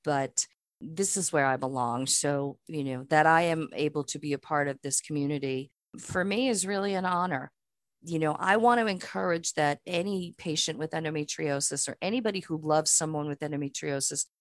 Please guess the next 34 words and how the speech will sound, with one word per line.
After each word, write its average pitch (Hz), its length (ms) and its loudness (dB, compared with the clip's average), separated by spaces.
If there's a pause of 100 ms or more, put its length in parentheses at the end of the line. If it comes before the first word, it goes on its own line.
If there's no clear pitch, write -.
(280)
you've 226 300 -2
really 240 240 4
got 190 160 4
to 175 80 0
become 165 400 -4
your 151 180 -2
own 143 220 0
advocates. - 880 -2 (640)
You've 190 160 -8
got 202 120 4
to 180 80 0
stand 147 280 2
up 139 80 -2
and 151 100 -8
take 143 200 -6
charge 143 280 -4
of 143 80 -10
your 139 160 -6
own 135 200 -4
health, 131 320 -4 (360)
investigate 165 720 2
all 160 220 4
the 165 160 2
options 147 460 -2
available, 143 460 -2
not 220 240 -2
just 285 220 -4
the 285 80 -2
ones 240 260 2
your 226 120 0
doctor 208 340 0
proposes 220 720 0
to 160 160 -4
you. 123 260 -8